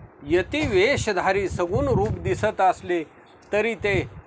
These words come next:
सर्व व्याप्त पूर्ण ब्रह्म आहेत. त्यांची चराचरावर सत्ता आहे याचे आकलन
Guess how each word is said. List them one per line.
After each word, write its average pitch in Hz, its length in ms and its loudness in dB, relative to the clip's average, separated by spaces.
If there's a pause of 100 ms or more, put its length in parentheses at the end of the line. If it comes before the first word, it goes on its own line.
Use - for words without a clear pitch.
(120)
सर्व 226 420 2
व्याप्त 180 580 2
पूर्ण 285 540 -2
ब्रह्म 196 340 0
आहेत. 170 320 2 (760)
त्यांची 185 360 -2
चराचरावर 180 840 2
सत्ता - 380 0
आहे 180 320 2 (600)
याचे 190 260 2
आकलन 214 580 2